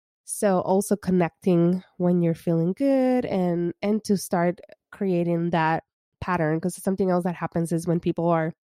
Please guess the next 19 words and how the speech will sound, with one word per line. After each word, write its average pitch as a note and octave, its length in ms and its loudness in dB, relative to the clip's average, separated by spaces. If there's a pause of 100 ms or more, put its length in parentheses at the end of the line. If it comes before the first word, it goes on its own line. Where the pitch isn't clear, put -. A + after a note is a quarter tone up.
(140)
experiencing E3+ 540 -2
a D#3+ 100 0
lot E3+ 140 -4
of - 80 -16
trauma G#3+ 380 2
or G3 100 0
depression, F3+ 560 -2 (400)
they F3+ 100 0
tend F3 280 0
to F3 200 -2
isolate A3 640 -2
and F#3 160 0
they E3+ 80 -2
tend F3 440 -2
to E3+ 280 0 (460)
be F#3+ 140 2
by F3+ 180 2
themselves, F#3 520 -2
and F#3+ 140 0